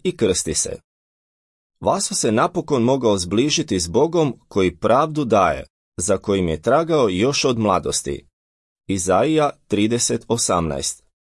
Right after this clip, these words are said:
Nepokolebljivo je služio Jehovi sve do svoje smrti dvije tisuće četrnaeste. Do tisuću devetsto devedesete već se naveliko propovijedalo i na zapadu i na istoku Gruzije.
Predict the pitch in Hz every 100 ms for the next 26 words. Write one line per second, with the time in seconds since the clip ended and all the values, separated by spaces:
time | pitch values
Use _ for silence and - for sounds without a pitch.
0 | _ _ _ _ _ _ _ _ _ _
1 | 110 117 123 120 113 214 226 165 107 -
2 | 127 185 180 160 104 - 143 175 143 -
3 | 156 208 151 - 120 110 - 120 190 -
4 | 127 - 85 104 170 180 147 156 160 156
5 | 151 135 - 95 92 71 - - 69 -
6 | _ _ _ _ _ _ _ _ _ _
7 | _ _ _ - 95 98 - 202 214 -
8 | 110 143 160 - 113 98 92 95 170 -
9 | 175 127 - - 107 - 95 110 196 175
10 | 127 - - 95 90 92 101 151 165 147
11 | 104 - 226 196 135 139 160 156 143 143
12 | - 175 127 98 110 131 120 120 104 98
13 | 80 80 64